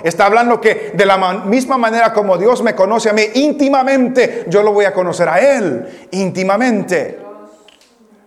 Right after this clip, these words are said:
El conocimiento se acabará, la profecía se acabará, las lenguas se acabarán, va a venir lo perfe-, lo perfecto y entonces veremos al Señor cara a cara. Y entonces conoceremos al Señor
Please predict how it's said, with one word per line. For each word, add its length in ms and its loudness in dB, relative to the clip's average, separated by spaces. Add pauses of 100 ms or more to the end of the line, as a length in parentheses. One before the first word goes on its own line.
(400)
El 100 -14
conocimiento 600 -4
se 100 -6
acabará, 680 -4 (340)
la 140 -10
profecía 540 -4
se 100 -6
acabará, 540 -2 (180)
las 180 0
lenguas 300 -2
se 80 -2
acabarán, 560 -2 (200)
va 60 6
a 40 0
venir 260 0
lo 120 0
perfe-, 420 -4
lo 140 0
perfecto 640 -4 (180)
y 160 -6
entonces 680 -4
veremos 400 -4
al 140 -2
Señor 400 -6
cara 220 -8
a 60 -12
cara. 360 -12 (540)
Y 120 -2
entonces 520 0
conoceremos 600 -2
al 120 0
Señor 340 -4